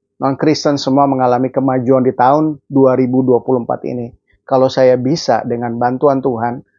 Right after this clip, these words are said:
kenapa teman-teman enggak? Oke? Kalau Tuhan sayang sama teman-teman, lakuin dan lihatlah kemajuan dua ribu dua puluh empat ini. Oke? Terus ada yang nanya gini mungkin,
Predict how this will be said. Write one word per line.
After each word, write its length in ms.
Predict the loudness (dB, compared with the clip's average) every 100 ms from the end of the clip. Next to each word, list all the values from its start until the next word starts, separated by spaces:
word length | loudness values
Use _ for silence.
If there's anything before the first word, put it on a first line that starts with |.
| _ _ _ _ _ -6
kenapa 360 | -4 -2 -2
teman-teman 480 | 0 0 -2 -4 -4
enggak? 280 | -2 -2 -6 _ _ _ _ _
Oke? 440 | -8 -2 0 0 -4 _ _ _ _ -6
Kalau 280 | 0 2 0 -4 _ _ _
Tuhan 400 | -2 0 0 -4
sayang 400 | -2 0 0 0
sama 240 | -4 -4 -4
teman-teman, 560 | -4 -4 -4 -8 -10 _ _ -6
lakuin 760 | -4 0 0 2 2 0 -6 _ _ -4
dan 200 | -2 2
lihatlah 560 | 2 2 0 -2 -4 -8 _ _ _ _
kemajuan 640 | -2 0 2 2 4 4
dua 240 | 2 2 2
ribu 160 | 0
dua 240 | -2 -2 -2
puluh 160 | -6
empat 240 | -6 -8 -8
ini. 320 | -12 -14 -18 -18 -14
Oke? 320 | -8 -8 -8 _ _ _
Terus 160 | -4 0
ada 80 |
yang 160 | 0 0
nanya 160 | 0 0
gini 240 | 0 0
mungkin, 320 | -2 -4 -6